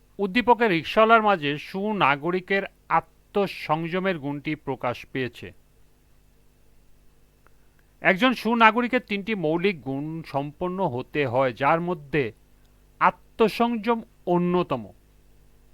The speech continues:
সুনাগরিককে আত্মসংযমী হতে হবে। আত্মসংযম নাগরিকের অসৎ কাজ থেকে বিরত রাখে, দেশ ও সমাজের স্বার্থে কাজ করতে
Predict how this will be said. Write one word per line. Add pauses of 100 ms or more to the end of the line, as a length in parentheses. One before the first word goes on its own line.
(100)
সুনাগরিককে (320)
আত্মসংযমী
হতে
হবে। (920)
আত্মসংযম (880)
নাগরিকের (200)
অসৎ (180)
কাজ (240)
থেকে
বিরত
রাখে, (1080)
দেশ (120)
ও
সমাজের
স্বার্থে
কাজ
করতে